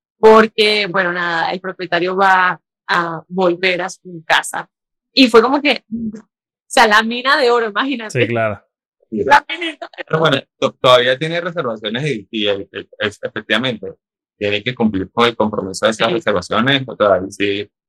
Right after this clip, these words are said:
Speaker 3: tenemos una, unos términos y condiciones en los cuales si hay una reservación se tiene que cumplir.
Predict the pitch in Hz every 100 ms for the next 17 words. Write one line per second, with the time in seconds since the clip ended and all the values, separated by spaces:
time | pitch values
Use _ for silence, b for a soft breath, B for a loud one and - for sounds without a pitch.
0 | _ - 104 101 104 120 120 120 120 95
1 | - _ _ _ _ - 98 - 107 120
2 | 123 117 104 101 117 151 107 98 95 98
3 | - 92 104 120 127 117 - 92 101 -
4 | 127 104 104 123 113 104 104 120